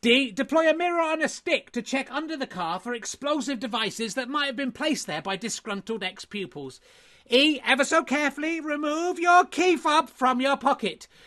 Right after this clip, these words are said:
F, flick open the key bit unless the car opens with a button on the fob, in which case do not flick anything. G, go towards the car. H, hang on, what if the bomb is activated by using the key and is inside the car?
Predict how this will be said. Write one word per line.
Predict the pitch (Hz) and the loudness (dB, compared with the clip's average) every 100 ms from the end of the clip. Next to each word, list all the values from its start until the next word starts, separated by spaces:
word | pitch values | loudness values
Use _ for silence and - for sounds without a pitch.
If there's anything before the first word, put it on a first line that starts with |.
| - _ _ | -20 _ _
F, | 233 269 269 - | 8 8 8 0
flick | - 302 339 330 | -6 2 4 6
open | 302 294 302 | 4 4 -2
the | |
key | 285 294 | 0 -2
bit | 208 190 | -2 -4
unless | 233 269 - | 0 0 0
the | 269 | -2
car | 247 269 247 | 4 4 4
opens | 233 233 240 196 | 2 0 -4 -4
with | 233 208 | -4 -2
a | |
button | 233 - 208 | -2 -2 -4
on | 185 | -6
the | 175 | -4
fob, | 196 190 | -2 -2
in | 185 | -2
which | 208 202 | -8 -6
case | 208 190 | -6 -4
do | - | -4
not | 220 190 | -4 -4
flick | 208 196 | -6 -4
anything. | 170 156 - 139 117 _ _ _ _ | -6 -6 -10 -12 -14 _ _ _ _
G, | - 190 220 277 - - | 4 6 6 4 -6 -12
go | - 127 117 | -8 -8 -8
towards | 143 131 135 - | -10 -10 -10 -12
the | - | -10
car. | 202 170 120 - _ _ 208 | -6 -4 -4 -10 _ _ 2
H, | 233 226 - - - | 2 2 -6 -16 4
hang | 254 339 294 | 8 10 10
on, | 285 311 - - | 10 8 0 -12
what | 240 294 330 | 0 2 4
if | 320 | 2
the | 320 | 4
bomb | 330 330 | 4 6
is | 311 | 4
activated | 294 - 294 294 294 269 | 2 2 2 2 0 -2
by | 294 | -2
using | 269 302 269 285 | 0 -2 -2 -2
the | 277 | -4
key | - 320 320 302 | -2 0 0 0
and | 277 277 | 0 0
is | |
inside | 285 349 285 294 226 | 0 0 2 4 4
the | 196 | 0
car? | 202 208 151 | 0 0 0